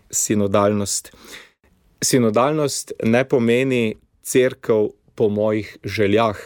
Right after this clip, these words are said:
Sinodalnost pomeni, da skupaj iščemo in prečiščujemo odgovor na vprašanje, kako cerkev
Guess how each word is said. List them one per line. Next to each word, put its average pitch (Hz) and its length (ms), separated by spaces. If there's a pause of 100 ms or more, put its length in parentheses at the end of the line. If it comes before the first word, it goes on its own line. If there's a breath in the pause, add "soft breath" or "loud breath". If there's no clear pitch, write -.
(320 loud breath)
Sinodalnost 113 680
pomeni, 120 420 (480 soft breath)
da 104 120
skupaj 139 580 (240)
iščemo 165 880 (100)
in 113 220
prečiščujemo 143 1300 (140)
odgovor 131 500
na 113 120
vprašanje, 127 680 (380 loud breath)
kako 151 260
cerkev 135 720